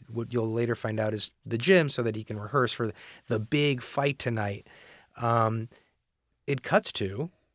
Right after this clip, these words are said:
a white room, completely white, blank, no doors, no windows, nothing. And a Japanese man in these incredible polka dot pajamas wakes up, has no idea where he is or how he got there.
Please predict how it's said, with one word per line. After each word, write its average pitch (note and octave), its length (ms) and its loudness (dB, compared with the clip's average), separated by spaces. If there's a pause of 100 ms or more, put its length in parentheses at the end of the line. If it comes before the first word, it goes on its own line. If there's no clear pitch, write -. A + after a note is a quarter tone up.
(140)
a A#2 140 0
white G2+ 520 -2
room, A2+ 440 -10 (800)
completely E3 680 0
white, A2+ 380 2 (100)
blank, A2 400 0
no A#2+ 220 2
doors, A#2 420 2
no B2 120 0
windows, A#2 400 0
nothing. B2+ 480 -6 (520)
And A#2 100 -8
a - 20 -2
Japanese D3+ 540 2
man B2 380 2
in A#2 180 -2
these G#2+ 160 -4
incredible B2+ 840 2 (140)
polka A#2 280 -2
dot A2+ 340 2 (120)
pajamas A#2 680 -6
wakes A#2+ 360 -2
up, - 260 -6 (580)
has - 240 0
no A#2+ 340 2
idea A2+ 400 2
where A2 200 0
he G#2 200 -6
is A#2 220 -8
or A2 60 -10
how A#2+ 140 -8
he A2 80 -10
got - 280 -14
there. - 300 -16